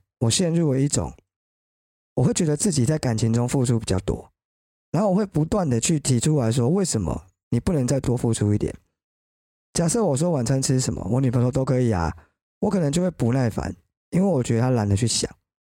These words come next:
他根本不想去好好的思考说他想要吃什么，他只想要靠我来想。那为什么是我想，为什么不是你想？当他有把这件事情推给我的那种感觉的时候，所以这个真正的原因就是我们两个对于彼此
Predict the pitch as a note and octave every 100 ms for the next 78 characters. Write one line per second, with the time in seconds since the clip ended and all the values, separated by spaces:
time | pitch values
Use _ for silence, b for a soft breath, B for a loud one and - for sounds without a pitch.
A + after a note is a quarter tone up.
0 | _ _ _ _ - F3+ F3+ B2 A#2+ D3
1 | G#2+ C#3+ C3+ C#3+ A#2+ A#2 D3 C#3 B2 C#3+
2 | D3 B2 E3+ F#3 C#3+ G2 - C#3 C3+ A2+
3 | A#2+ D#3+ A2+ G2 G2 A2 - - b b
4 | _ - F3 A3+ F3 F3 F3 E3 C#3 C3+
5 | G2+ C#3 C3 G2+ A#2 D#3+ E3+ A2 G#2 -
6 | - _ _ _ _ _ _ _ _ _
7 | _ - B B B G3+ G#3+ A3 F3+ D#3+
8 | C#3 A2 E3 E3+ D#3+ F#3 C3+ A2+ G#2+ D3
9 | C#3 B2 A2 G#2+ B2 G#2+ G2+ F#2 - F2
10 | F2 E2+ F#2 - - b b _ _ B3
11 | E3 - G3 D#3+ E3+ F3+ F3+ A#2+ A2 A2+
12 | C3 B2+ B2+ A2 B2+ G3 D3+ G#2+ A2 D2+
13 | - G3+ D#3 B2+ - B2+ D#3+ F3 -